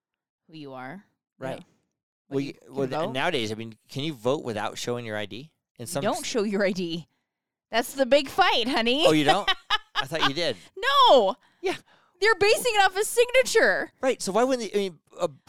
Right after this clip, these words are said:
Speaker 1: I used to sign my dad's name all the time. <laughs>
Speaker 2: Right. It's fucking ridiculous. You know, if you are, you know, people
Speaker 1: You
Speaker 2: are, like,
Speaker 1: don't show it.
Speaker 2: seventeen and voting.
Speaker 1: You don't show an I D.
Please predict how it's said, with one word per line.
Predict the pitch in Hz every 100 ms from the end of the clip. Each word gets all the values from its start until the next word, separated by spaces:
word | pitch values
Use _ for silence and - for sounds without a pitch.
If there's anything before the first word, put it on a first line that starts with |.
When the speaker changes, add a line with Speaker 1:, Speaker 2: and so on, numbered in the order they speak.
| -
Speaker 1:
I |
used | 427 480 -
to | 480
sign | - - 427 440
my | 453
dad's | 453 403
name | 440 453
all | 480
the | 494 - 508 554 480 202 202 311
time. | 381
<laughs> | - 370 _ - _ 466
Speaker 2:
Right. | 233 254 - _ _
It's | -
fucking | - 247 233 208
ridiculous. | 190 226 190
You | 175
know, | 214
if | 196
you | 208
are, | 160 127
you | 175
know, | 196
people | 214 185
Speaker 1:
You | 185
Speaker 2:
are, |
like, | -
Speaker 1:
don't | -
show | - 170 381
it. |
Speaker 2:
seventeen | 370 165 170
and | 170
voting. | 170 170 185
Speaker 1:
You | 311
don't | 302 302 294
show | 302 392 294
an |
I | 269 240
D. | 214 156 233